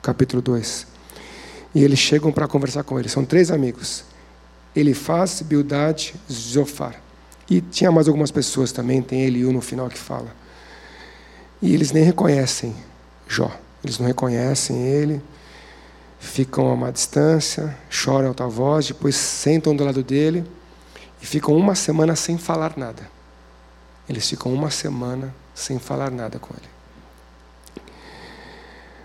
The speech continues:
Aí o que acontece? Aí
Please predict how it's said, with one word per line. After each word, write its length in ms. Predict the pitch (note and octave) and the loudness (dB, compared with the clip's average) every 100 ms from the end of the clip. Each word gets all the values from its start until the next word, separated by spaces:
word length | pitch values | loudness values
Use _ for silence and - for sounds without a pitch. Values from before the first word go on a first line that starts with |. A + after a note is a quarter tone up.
| - - - | -20 -10 2
Aí 140 | D3 | 4
o 20 | |
que 60 | D#3+ | 4
acontece? 640 | D3 C3+ B2 A2 - - - - - - - - - | 2 0 -2 -6 -6 -8 -12 -20 -20 -20 -20 -20 -6
Aí 320 | B2 B2 C3 | 2 4 2